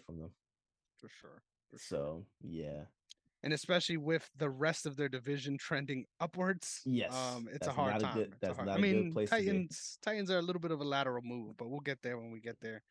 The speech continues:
Speaker 1: Yeah.
Speaker 2: Uh, so four and thirteen is where we're landing, and next up is the Indianapolis Colts. So now this,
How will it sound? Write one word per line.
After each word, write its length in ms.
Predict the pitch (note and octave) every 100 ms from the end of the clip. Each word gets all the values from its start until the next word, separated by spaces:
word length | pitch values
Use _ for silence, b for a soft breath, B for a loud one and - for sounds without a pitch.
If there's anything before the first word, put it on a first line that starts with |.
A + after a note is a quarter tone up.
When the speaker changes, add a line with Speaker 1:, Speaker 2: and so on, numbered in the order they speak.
| b
Speaker 1:
Yeah. 260 | F2+ D2+ D#2+ b b
Speaker 2:
Uh, 200 | - D3
so 140 | C3+ E3+
four 260 | - G#3 G#3+
and 80 |
thirteen 400 | F#3+ G3 F#3+ G#3
is 80 | F3+
where 160 | E3+ F3+
we're 80 | E3+
landing, 580 | E3+ F3 F3 E3 E3 D3
and 140 | C3+
next 360 | C#3+ D#3 - -
up 280 | - D#3 - - b b b -
is 80 |
the 100 | B2
Indianapolis 680 | A#2 C#3+ C#3 C3+ B2+ A#2+ A#2
Colts. 340 | - C#3 B2+ -
So 160 | - B2
now 200 | B2 C3
this, 420 | C#3 B3 - -